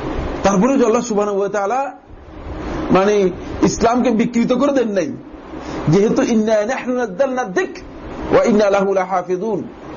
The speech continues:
এই জিকির আমরা অবতীর্ণ করেছি এবং এর হেফাজতের দায়িত্ব আমরা নিয়েছি, আল্লাহ সুবহানাহু ওয়া তাআলা বলেছেন। তাই যেহেতু হেফাজত আল্লাহ রাব্বুল আলামিন করবেন, এই জন্য ওই দুষ্কৃতিকারীরা অথবা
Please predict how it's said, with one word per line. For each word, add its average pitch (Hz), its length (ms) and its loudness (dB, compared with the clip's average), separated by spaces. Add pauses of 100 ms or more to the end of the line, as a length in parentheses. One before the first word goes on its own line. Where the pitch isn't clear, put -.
(180)
এই 165 160 6
জিকির 190 280 2
আমরা 208 220 2
অবতীর্ণ 160 380 0
করেছি 139 480 -2 (560)
এবং 160 220 6
এর 160 80 6
হেফাজতের 175 520 2
দায়িত্ব 175 340 -2
আমরা 151 180 0
নিয়েছি, 127 340 -6 (560)
আল্লাহ 160 240 4
সুবহানাহু 143 360 2
ওয়া 139 60 -2
তাআলা 143 140 2
বলেছেন। 131 480 -4 (340)
তাই 330 360 2 (560)
যেহেতু 233 480 4
হেফাজত 240 520 0
আল্লাহ 220 200 0
রাব্বুল 190 240 -2
আলামিন 190 240 0
করবেন, 190 380 0
এই 220 100 -4
জন্য 220 340 0 (840)
ওই 220 120 4
দুষ্কৃতিকারীরা 190 1080 2
অথবা 170 400 -2